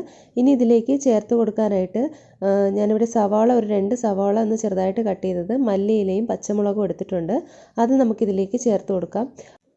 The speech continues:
അപ്പോൾ ഈ ഒരു ആലു പൊറോട്ടയ്ക്ക് നമ്മൾ, ആ, എണ്ണയിൽ വഴറ്റേണ്ട, ആ, അതായത് ഈ ഉരുളക്കിഴങ്ങ്,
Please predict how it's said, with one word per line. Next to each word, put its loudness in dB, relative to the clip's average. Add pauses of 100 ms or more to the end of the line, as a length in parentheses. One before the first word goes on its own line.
(120)
അപ്പോൾ -4
ഈ 2
ഒരു 2
ആലു -2
പൊറോട്ടയ്ക്ക് -2
നമ്മൾ, 0 (220)
ആ, -2 (100)
എണ്ണയിൽ 0 (200)
വഴറ്റേണ്ട, 0 (200)
ആ, -4 (120)
അതായത് 0 (360)
ഈ 4
ഉരുളക്കിഴങ്ങ്, 2